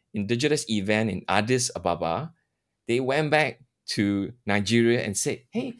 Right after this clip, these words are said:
what is the problem we need to solve in our city?" Well, it's because pastors don't quite understand where social media fits in their ministry. So we need to give them a boot camp. So they literally put together an indigenous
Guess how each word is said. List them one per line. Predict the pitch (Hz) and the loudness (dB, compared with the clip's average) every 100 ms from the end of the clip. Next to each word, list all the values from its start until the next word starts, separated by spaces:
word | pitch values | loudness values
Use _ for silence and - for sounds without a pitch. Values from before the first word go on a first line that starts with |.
| _ _ _ _ | _ _ _ _
what | - 202 311 | -6 -2 0
is | 311 | 0
the | 135 | -2
problem | 127 151 175 160 | 0 0 2 2
we | 135 | 0
need | 143 | 0
to | 127 | 0
solve | - 147 143 117 | 0 0 -2 -2
in | 101 | -2
our | 101 | -2
city?" | - 143 170 127 - _ _ _ _ | -2 -2 -4 -6 -12 _ _ _ _
Well, | 151 127 - | -10 -8 -8
it's | 123 | -8
because | 131 127 170 165 | -8 -6 -6 -6
pastors | - 143 156 - 147 151 | -10 -8 -8 -4 -4 0
don't | 113 160 | 0 0
quite | 160 175 98 | 0 -2 0
understand | 113 120 120 110 107 | 0 -2 -2 -2 0
where | 95 101 120 | 0 0 0
social | - 98 - | -2 -4 -2
media | 110 110 110 101 113 | 0 2 2 2 0
fits | - 131 - - _ | 0 -2 0 -6 _
in | 95 90 | -6 -4
their | 87 | -2
ministry. | 101 117 - 87 - _ _ _ - | -2 -2 -4 -6 -10 _ _ _ -2
So | 123 | 2
we | 147 | 2
need | 175 | 2
to | 143 | 2
give | 147 | 2
them | 160 156 | 2 0
a | |
boot | 113 175 180 | 4 2 2
camp. | 175 156 - - _ _ _ - | 0 0 -2 -10 _ _ _ -4
So | 147 135 | 0 4
they | 127 | 4
literally | 143 160 190 170 170 | 2 2 2 2 0
put | - 165 | -2 -2
together | 131 127 143 139 | 2 4 6 4
an | 123 | 2
indigenous | 131 131 147 143 160 170 165 | 2 2 2 2 2 2 0